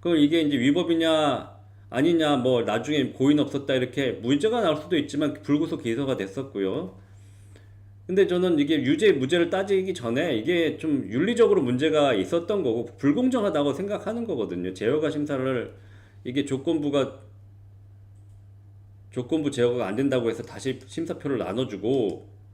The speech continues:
그거 단어 받아서 다시 고쳐서 쓰고 결국 조건부 제어가를 받도록 했다. 이게 자체가 불공정한 거고, 그게 바-, 바로 한국 언론학회, 방송학회가 합의해서 추천했던 심사위원들이었다.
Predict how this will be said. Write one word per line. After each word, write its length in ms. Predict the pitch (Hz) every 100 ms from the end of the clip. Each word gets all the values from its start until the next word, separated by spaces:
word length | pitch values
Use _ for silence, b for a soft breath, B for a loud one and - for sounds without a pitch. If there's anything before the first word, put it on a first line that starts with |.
| b b -
그거 260 | - 151
단어 260 | 151 107 139
받아서 340 | 120 107 131
다시 460 | - - 156 147 104
고쳐서 300 | 120 123 135
쓰고 280 | 127 - 147 107 101
결국 260 | 120 127
조건부 360 | 110 107 151 143
제어가를 360 | 104 113 127 101
받도록 360 | 92 - 123
했다. 460 | 151 151 147 85 - - B B B B B B -
이게 300 | 139 226 196
자체가 420 | 131 - 156 160
불공정한 680 | 120 127 160 151 147 143 127
거고, 360 | 113 - 180
그게 340 | - 135 156 -
바-, 460 | 113 127 131 - -
바로 300 | - 120 160
한국 340 | 180 190 165
언론학회, 800 | 110 131 123 - 107 107 175 190 B B B -
방송학회가 680 | 113 127 147 131 - 120 143
합의해서 560 | - 214 226 220 196
추천했던 880 | - - 180 151 - 110 110 165 208 B B -
심사위원들이었다. 1700 | 180 185 185 135 120 120 101 98 98 82 80 87 98 92 80 -